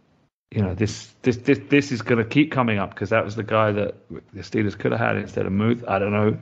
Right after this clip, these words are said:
Maybe that was the right call. Maybe not. I don't know. Anyway, turnovers allowed. I mean, this, this offense is, is committing turnovers. They are in the,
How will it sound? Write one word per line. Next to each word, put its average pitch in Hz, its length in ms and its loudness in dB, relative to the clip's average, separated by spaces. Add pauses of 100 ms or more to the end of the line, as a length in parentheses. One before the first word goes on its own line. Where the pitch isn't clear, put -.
(120)
Maybe 104 220 0
that 113 100 2
was 110 100 -4
the 113 80 -4
right 101 180 0
call. 117 160 2
Maybe 110 220 2
not. 110 160 0
I 92 60 -4
don't - 180 -4
know. - 140 -10 (1040)
Anyway, 110 320 2 (1900)
turnovers 135 520 4
allowed. 101 440 0 (640)
I 131 80 0
mean, 104 380 -2 (340)
this, 127 280 0
this 139 300 2
offense 120 460 0
is, 110 480 0 (240)
is 110 180 2
committing 107 400 0
turnovers. 92 520 -2
They 110 180 4
are 110 420 6
in 120 300 4
the, 110 480 2